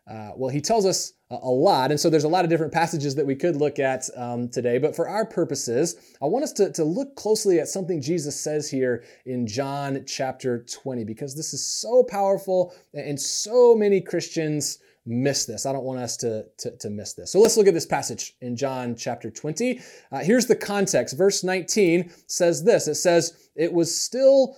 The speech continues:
the first day of the week." Uh, what is the first day of the week? Th-, th-, this is not a trick question. The first day of the week is always a Sunday.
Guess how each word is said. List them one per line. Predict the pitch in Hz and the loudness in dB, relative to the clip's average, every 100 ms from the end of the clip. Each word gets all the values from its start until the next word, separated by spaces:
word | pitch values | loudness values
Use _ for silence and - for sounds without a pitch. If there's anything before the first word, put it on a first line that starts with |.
| _ | _
the | 180 | -4
first | - - 208 214 - 131 | -4 0 2 2 -2 2
day | 170 175 175 165 165 _ - | 4 6 4 0 -4 _ -2
of | 143 151 151 139 - | 4 4 4 0 -10
the | 120 113 143 | -4 4 6
week." | 127 180 143 - - _ _ - | 6 4 2 -4 -14 _ _ -8
Uh, | 127 120 | -6 -6
what | 120 117 220 - | -6 4 4 8
is | 220 160 151 190 | 10 10 8 6
the | 190 156 | 2 -4
first | 147 - 196 185 143 | -2 4 4 4 4
day | 165 170 165 160 - _ | 8 10 8 4 -8 _
of | 143 151 151 147 - | 4 6 6 4 -2
the | 123 156 | 0 2
week? | 151 202 - - _ _ - | 6 4 4 -8 _ _ -8
Th-, | 143 | -4
th-, | 156 | -2
this | 160 165 | -2 -2
is | 143 | -2
not | 175 180 165 | -2 -2 -4
a | |
trick | - 180 175 | -2 -2 0
question. | - 202 - 226 220 | 2 2 4 2 0
The | 147 | -4
first | 190 185 | -2 0
day | 180 190 | 4 4
of | 175 | 4
the | |
week | 160 208 185 | 4 2 0
is | - | 2
always | 180 202 160 214 - _ _ | 4 6 6 6 2 _ _
a | 170 | -6
Sunday. | - 220 190 135 156 226 | 0 2 4 6 6 2